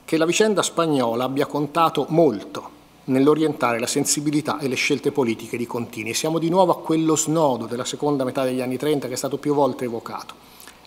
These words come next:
anche per le sue rilevanti implicazioni religiose.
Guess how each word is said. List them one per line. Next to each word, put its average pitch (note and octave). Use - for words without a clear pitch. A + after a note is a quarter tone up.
anche C3
per E3+
le F#3
sue C3
rilevanti C#3+
implicazioni E3
religiose. F3